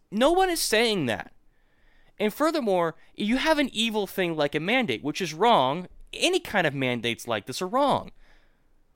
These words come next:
Well, mandates, you know, everyone was forced, all the Jews were forced to wear, uh, you know, the, the, the Star of David to, to identify who they were. It wasn't just Jews, but it was also, you know, gypsies and gays and whatnot, and enemies of the state,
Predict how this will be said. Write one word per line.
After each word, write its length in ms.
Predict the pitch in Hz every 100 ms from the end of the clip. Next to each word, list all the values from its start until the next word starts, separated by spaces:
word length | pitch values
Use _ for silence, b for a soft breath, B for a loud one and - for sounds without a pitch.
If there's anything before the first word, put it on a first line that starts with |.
| _
Well, 260 | 311 254 - _ -
mandates, 760 | 190 302 403 277 254 - - -
you 80 | 247
know, 220 | 254 - -
everyone 300 | 247 277 262
was 160 | 226 -
forced, 480 | - 175 226 - -
all 80 | 180
the 100 | 196
Jews 360 | - 147 208
were 120 | 196 170
forced 380 | 151 165 165 -
to 60 |
wear, 480 | 127 117 120 147 160 - _ _ _ _ -
uh, 220 | 113 110 -
you 140 | 123
know, 100 | 110
the, 120 | 107
the, 80 | 101 B B B B
the 200 | 120 104
Star 280 | - 131 131
of 100 | 120
David 260 | 120 131 127
to, 300 | 123 107 - - - -
to 160 | 117 -
identify 580 | 98 107 104 - 110 113
who 220 | 113 107
they 160 | 90
were. 340 | 85 85 98 160
It 320 | - _ -
wasn't 280 | 185 196 139
just 280 | 131 120 -
Jews, 300 | 143 220 -
but 120 | 139
it 60 |
was 140 | 123 107
also, 480 | 95 92 - 98 95
you 100 | 113
know, 100 | 92
gypsies 520 | 104 98 - 101 98
and 100 | 95
gays 320 | 87 87 98
and 80 | 104
whatnot, 360 | 85 80 95
and 140 | 101 98
enemies 300 | 101 92 85
of 80 | 87
the 40 |
state, 400 | - - 190 170